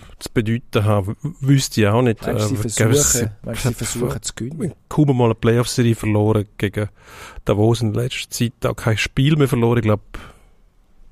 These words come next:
Speaker 1: die letzten vier Jahre ein Match verloren. Wohlwend <clears throat> seine,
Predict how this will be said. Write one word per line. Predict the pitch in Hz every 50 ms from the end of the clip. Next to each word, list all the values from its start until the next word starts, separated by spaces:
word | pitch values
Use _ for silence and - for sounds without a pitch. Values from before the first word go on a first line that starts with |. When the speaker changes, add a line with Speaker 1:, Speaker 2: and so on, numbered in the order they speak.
| - -
Speaker 1:
die | - 98
letzten | 101 - - - -
vier | - - 101 95 95
Jahre | 101 113 113 110 - -
ein | 127 123 127 101
Match | 101 101 127 - - - -
verloren. | - 120 107 104 107 104 107 110 107 - - - 117
Wohlwend | 110 113 123 117 110 110 120 117 - - - - - - - - - - - - - -
<clears throat> | - 202 254 - 202 196 151 127 113 -
seine, | - 135 127 123 123 117 113